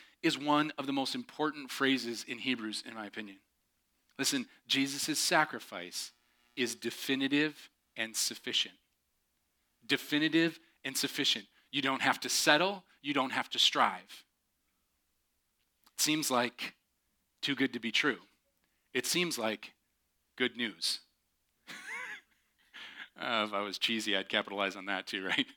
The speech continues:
<laughs> It's the good news of the gospel. Anyway, but I won't. <laughs> Verses eleven through fourteen say something subtle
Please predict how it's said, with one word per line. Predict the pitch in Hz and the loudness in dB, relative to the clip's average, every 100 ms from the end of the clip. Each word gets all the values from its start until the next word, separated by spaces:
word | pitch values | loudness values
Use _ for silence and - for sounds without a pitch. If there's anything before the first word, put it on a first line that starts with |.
| - | -8
<laughs> | - 151 | 4 6
It's | 175 | 6
the | - 185 | 4 4
good | 170 165 | 4 4
news | 175 165 | 2 4
of | 180 | 2
the | 156 | 4
gospel. | 175 165 147 113 | 4 2 -4 -6
Anyway, | 120 110 101 - - - - _ - - - - _ - - - | -2 -2 -2 -10 -16 -20 -20 _ -20 -20 -20 -20 _ -20 -20 -6
but | 107 | -2
I | 95 | -2
won't. | 82 _ _ _ _ _ - _ _ _ _ _ _ - _ _ _ _ _ | -4 _ _ _ _ _ -20 _ _ _ _ _ _ -20 _ _ _ _ _
<laughs> | - - - _ _ _ _ _ _ - _ _ _ _ _ _ _ _ _ _ _ - | -4 -4 -8 _ _ _ _ _ _ -20 _ _ _ _ _ _ _ _ _ _ _ 2
Verses | 160 160 147 - - - | 4 4 0 -2 -2 4
eleven | 147 147 156 | 6 6 4
through | 143 147 | 0 -2
fourteen | - 143 131 - 143 127 104 - _ _ _ _ _ _ _ - | 0 -2 0 0 0 0 -6 -16 _ _ _ _ _ _ _ -2
say | 135 | 0
something | 123 135 127 107 | 0 -2 -6 -6
subtle | - 135 131 160 | 0 2 2 0